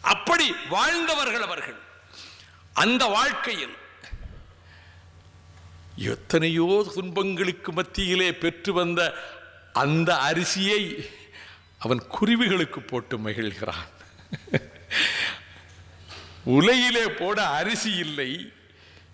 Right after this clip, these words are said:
கவிஞன் பாரதி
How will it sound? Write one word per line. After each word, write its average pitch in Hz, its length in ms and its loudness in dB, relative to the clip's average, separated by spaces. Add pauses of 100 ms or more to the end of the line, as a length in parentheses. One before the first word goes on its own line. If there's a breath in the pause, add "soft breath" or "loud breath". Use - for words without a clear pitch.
(1400)
கவிஞன் 185 560 4
பாரதி 202 680 0